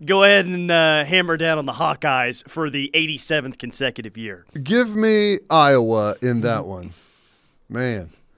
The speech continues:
Speaker 2: unbelievable. Uh, which Iowa was a good football team last year, but
Speaker 1: They got a chance to be a good football team again this year, too.
Speaker 2: Yeah,
Speaker 1: It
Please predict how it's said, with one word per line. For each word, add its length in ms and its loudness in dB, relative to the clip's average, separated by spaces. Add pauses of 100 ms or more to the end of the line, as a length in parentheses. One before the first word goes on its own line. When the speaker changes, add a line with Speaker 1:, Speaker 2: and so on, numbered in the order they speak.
(500)
Speaker 2:
unbelievable. 800 -2 (440)
Uh, 220 0
which 300 4
Iowa 380 6
was 180 2
a 60 0
good 180 2
football 380 2
team 240 -2
last 300 -4
year, 180 -4
but 480 -4
Speaker 1:
They 80 4
got 140 4
a 40 0
chance 220 -2
to 60 -14
be 80 -2
a 40 -4
good 220 -10
football 240 -6
team 220 -8
again 160 -6
this 200 -14
year, 140 -16
too. 140 -8
Speaker 2:
Yeah, 60 -2
Speaker 1:
It 80 -10